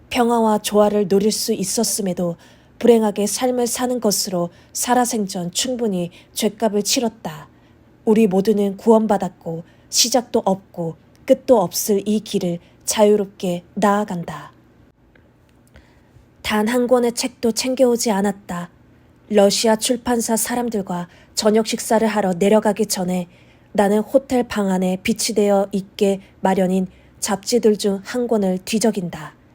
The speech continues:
중국 대나무에 대한 기사 하나를 별 호기심 없이 읽는다. 중국 대나무는 씨를 뿌리고 나서 거의 오 년 동안은 아주 작은 순 말고는 아무것도 보이지 않는다고 한다. 모든 성장은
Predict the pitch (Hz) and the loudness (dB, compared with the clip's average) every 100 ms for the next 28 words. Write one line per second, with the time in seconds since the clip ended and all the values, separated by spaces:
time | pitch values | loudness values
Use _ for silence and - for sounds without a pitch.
0 | _ _ _ _ - 233 220 226 - 202 | _ _ _ _ 0 2 2 -2 -2 2
1 | 214 214 202 208 208 185 180 180 - 220 | 2 4 4 2 0 -2 -2 -4 -4 -4
2 | 226 208 214 185 180 175 - - - 180 | 0 0 0 -2 -2 -6 -12 -16 -2 0
3 | 180 220 269 262 262 208 175 - - - | 2 2 2 0 0 -2 -4 -6 -6 -4
4 | 202 196 208 208 185 147 - _ _ - | -2 2 2 0 -4 -12 -18 _ _ -20
5 | - - - - 214 214 - 202 214 208 | -20 -20 -4 0 2 0 -2 0 2 2
6 | 196 202 180 - _ - - 233 233 233 | 2 0 -2 -8 _ -4 0 2 2 2
7 | 247 220 226 208 180 - 175 175 _ - | 2 4 2 0 -2 -2 -4 -6 _ 0
8 | 208 202 214 - 202 226 226 226 202 180 | 4 4 4 2 4 4 4 2 2 0
9 | 180 170 - _ _ 202 220 226 196 196 | 0 -4 -8 _ _ 0 0 -2 -4 0
10 | 220 220 269 240 185 185 190 180 175 - | 0 2 2 2 0 0 0 -2 -4 -10
11 | _ - 208 220 220 - 226 214 208 196 | _ -2 2 4 2 0 -2 2 0 0
12 | 226 175 190 214 208 185 175 220 202 156 | -2 0 2 2 0 -2 -4 -4 -4 -8
13 | - - - - - _ _ - 196 214 | -14 -20 -20 -20 -20 _ _ 0 2 4
14 | 233 226 240 254 240 208 202 180 | 2 0 0 0 0 0 0 -4